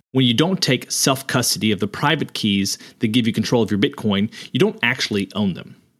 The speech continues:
You've entrusted them to someone else, and you effectively have a Bitcoin I O U. The importance of Bitcoin self-custody has led to the popular phrase, "Not your keys, not your coins."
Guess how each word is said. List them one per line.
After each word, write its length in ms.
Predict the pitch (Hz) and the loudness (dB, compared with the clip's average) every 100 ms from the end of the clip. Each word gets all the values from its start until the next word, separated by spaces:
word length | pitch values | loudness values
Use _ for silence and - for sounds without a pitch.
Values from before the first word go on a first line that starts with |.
| _ | _
You've 100 | 117 | -2
entrusted 460 | 117 - 170 160 127 | 0 2 2 2 2
them 180 | 120 | 2
to 60 | 110 | 2
someone 300 | - 113 104 | 2 2 2
else, 160 | 98 - | 0 0
and 60 | |
you 60 | 139 | 0
effectively 440 | 151 185 - 120 | 2 0 0 0
have 160 | 113 107 | 0 0
a 40 | |
Bitcoin 400 | 98 - - 110 | -2 -2 -2 -2
I 220 | 92 98 | 0 0
O 80 | 92 | 0
U. 260 | 87 85 - _ - - - | -2 -6 -10 _ -20 -20 -4
The 80 | 135 | -2
importance 400 | 127 202 190 139 | 2 2 2 0
of 80 | 110 | 0
Bitcoin 420 | 143 - 127 123 | 0 0 0 2
self-custody 680 | 127 113 - 165 151 117 113 | 0 -2 -2 0 0 0 0
has 120 | 107 | 2
led 180 | 120 120 | 0 0
to 40 | |
the 80 | - | -4
popular 380 | - 120 - 113 | -2 -2 0 -2
phrase, 440 | - 101 101 101 - - - - | 0 0 0 -2 -6 -16 -14 -2
"Not 280 | 110 160 139 | 0 2 2
your 100 | 143 | 0
keys, 440 | - 107 101 98 - | 0 2 2 0 -2
not 240 | 104 92 | -2 -2
your 140 | 92 95 | -6 -8
coins." 420 | - - - | -8 -10 -8